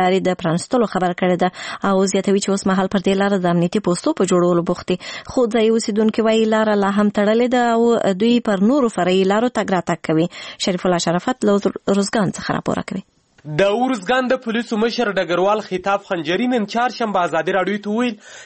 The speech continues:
Speaker 2: چې دغه لاره یې تېره ورځ ناوخته تر څلورو ورځو پوځي عملیاتو وروسته د وسلوالو طالبانو له شتون څخه فاکه کړې او هر څوک کولای سي چې په ډاډه زړه تګ راتګ پرې وکړي. نوموړي وایي په دغه پوځي عملیاتو کې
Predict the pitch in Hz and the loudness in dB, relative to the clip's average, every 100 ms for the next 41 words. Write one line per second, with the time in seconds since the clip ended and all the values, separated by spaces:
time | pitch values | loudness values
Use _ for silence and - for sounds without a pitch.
0 | - 214 233 214 220 240 240 - 269 262 | -6 -2 0 0 0 0 -2 -2 0 0
1 | 226 190 185 180 220 - 226 190 - 190 | 0 0 0 0 0 -4 -6 -6 -4 -4
2 | 202 294 269 208 196 175 180 170 143 180 | 0 0 2 2 0 -2 -4 -6 -4 -2
3 | 240 208 185 165 156 156 233 - 202 214 | 0 0 0 -2 -4 -4 -4 -2 -2 -2
4 | - - 147 147 127 123 127 170 202 226 | -16 -16 -4 -2 0 -2 -2 0 2 2
5 | 202 175 143 139 139 160 196 196 147 117 | 0 -2 -2 0 0 0 -2 -2 -6 -6
6 | 131 - - 127 123 120 131 127 - _ | -8 -10 -6 -4 -4 -2 -2 -2 -4 _
7 | 160 180 196 247 - 254 254 196 165 170 | 0 0 -2 -4 -2 -4 -2 0 0 0
8 | 196 226 214 208 160 147 165 180 156 131 | -2 -6 -6 -4 -2 0 0 0 -2 -2
9 | 131 127 135 147 160 135 - 131 120 120 | -4 -2 -2 -2 -4 -8 -4 -2 -2 -2
10 | 151 135 135 _ _ - - - 202 226 | -2 -2 -4 _ _ -20 -20 -4 0 2
11 | 247 247 233 220 240 233 226 208 202 180 | 2 2 2 0 0 -2 -2 -2 -2 -4
12 | 147 139 233 208 175 165 165 196 214 | -4 -2 -2 0 0 0 -2 -6 -4